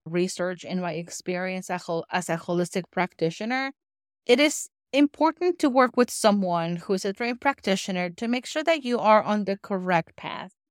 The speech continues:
whether you are detoxing mold, chemicals,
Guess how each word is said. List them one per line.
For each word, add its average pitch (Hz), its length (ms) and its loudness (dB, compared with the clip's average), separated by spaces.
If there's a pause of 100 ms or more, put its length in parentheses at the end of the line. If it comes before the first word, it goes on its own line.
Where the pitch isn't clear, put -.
(420)
whether 190 640 2
you 180 240 0
are 180 200 0
detoxing 190 880 -4
mold, 190 580 2 (640)
chemicals, 175 800 -2